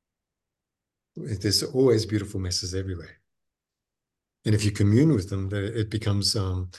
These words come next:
quite extraordinary. And the mess that you can't talk to, it's quite extraordinary as well, because if you leave it alone and don't,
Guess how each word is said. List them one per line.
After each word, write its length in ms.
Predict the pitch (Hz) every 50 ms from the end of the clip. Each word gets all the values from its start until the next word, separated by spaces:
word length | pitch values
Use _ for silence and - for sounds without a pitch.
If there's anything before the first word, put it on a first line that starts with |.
| - - - - _ _
quite 160 | - 120 107
extraordinary. 600 | 98 - - - - 110 110 107 90 80 - - - _ _ _ _ _ _ _ _ _ _ - _ _ _ _ _ _ _ _ _ _ _ _ _ _ _ _ _ _ _ _ _ _ _ _ _ _ -
And 120 | 110 101
the 40 | 98
mess 260 | 104 120 143 147 -
that 140 | 135 120 110
you 100 | 104 104
can't 320 | 104 - 127 143 160 156
talk 260 | - - 98 90 90 -
to, 260 | - - 104 113 131
it's 240 | 127 110 - - -
quite 200 | - - 107 98
extraordinary 580 | 95 - - - 104 95 95 95 92 90 90 90
as 160 | 87 - -
well, 140 | 107 101 101
because 380 | 95 101 - 104 95 - - - - - - - - -
if 180 | 127 110 -
you 80 | 117 110
leave 240 | 101 113 131 156 160
it 100 | 156 143
alone 440 | 120 107 101 101 98 92 90 92 - _ _ _ _ _
and 180 | - 107 104 101
don't, 340 | 101 101 101 101 104 101